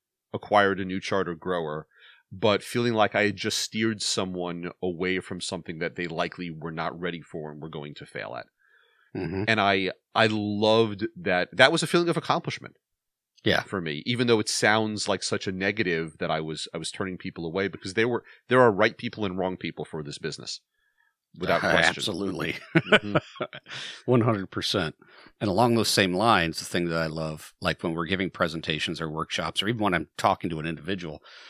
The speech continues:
Speaker 2: and coaching them, the, the light bulb moment.
Speaker 1: Mm-hmm.
Speaker 2: When you, you're, you're in a teaching scenario and there, there, there's a difference between sort of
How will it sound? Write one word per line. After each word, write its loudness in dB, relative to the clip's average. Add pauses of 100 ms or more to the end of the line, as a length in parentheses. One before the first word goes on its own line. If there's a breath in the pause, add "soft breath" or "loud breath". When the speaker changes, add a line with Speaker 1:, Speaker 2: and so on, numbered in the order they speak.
(300 loud breath)
Speaker 2:
and -6
coaching -2
them, -10 (600)
the, 0
the -4
light 0
bulb -8
moment. -10 (420)
Speaker 1:
Mm-hmm. -12 (240)
Speaker 2:
When -2
you, -4
you're, -2
you're -2
in 4
a 0
teaching -4
scenario -4 (240)
and -4
there, -6
there, -2 (500)
there's -2
a -2
difference 2
between 2
sort 0
of -8